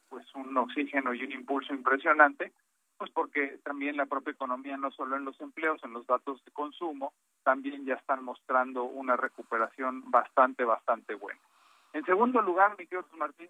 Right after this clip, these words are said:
te quiero comentar que salieron las expectativas de México publicadas por el propio Banco Central también en la Semana Santa, y por ser una semana floja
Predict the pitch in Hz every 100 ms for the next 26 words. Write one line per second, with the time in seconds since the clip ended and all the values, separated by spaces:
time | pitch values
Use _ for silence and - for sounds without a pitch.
0 | _ _ 135 160 156 - 147 147 - -
1 | 147 135 - 131 147 143 135 - - 139
2 | - 123 - 151 143 - 131 135 156 -
3 | - - - _ _ _ - 135 127 131
4 | 151 147 - 131 123 123 147 147 135 135
5 | 139 143 151 143 151 151 160 123 123 135
6 | 135 127 - 139 143 151 - 160 156 165
7 | 151 - - 143 139 135 139 143 139 -
8 | 143 139